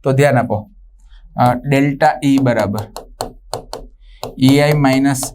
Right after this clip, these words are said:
ઈ કે બરાબર એચ સી upon લેમ્બડા. ચાલો, આના પરથી, અ, ચોથા ઉર્જા સ્તર ઈ ફોર માંથી, એટલે શું આવશે બોલો? અ, ઈ આઈ માઇનસ ઈ કે એટલે ફોર ઈ માઇનસ ઈ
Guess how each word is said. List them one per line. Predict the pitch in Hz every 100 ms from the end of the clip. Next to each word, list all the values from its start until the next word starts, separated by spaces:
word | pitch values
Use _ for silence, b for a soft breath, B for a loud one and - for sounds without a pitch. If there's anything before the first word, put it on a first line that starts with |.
| -
ઈ | 135
કે | 135 107 101 - - - - - - - - - -
બરાબર | 120 127 127 143 139
એચ | 139
સી | 135 - - 135
upon | 127 131 123
લેમ્બડા. | 113 107 104 -
ચાલો, | 147 139
આના | 135 143
પરથી, | 131 127 120 104 101 -
અ, | 143 147
ચોથા | 143 170 165 196
ઉર્જા | 196 180 180
સ્તર | 180 - 175 175 160
ઈ | 170
ફોર | 165 165
માંથી, | 143 123 120
એટલે | 113 131
શું | 139 151
આવશે | 123 120
બોલો? | 120 127 107 - - _ _ - _ -
અ, | 123 120 135
ઈ | 147
આઈ | 151
માઇનસ | 151 143 143 143 - -
ઈ | 135 127
કે | 127
એટલે | - 123 120 - - -
ફોર | 147 156 156 151
ઈ | 165 170 165 - - - - - - - - - - 120
માઇનસ | 123 135 156 - 110
ઈ | 98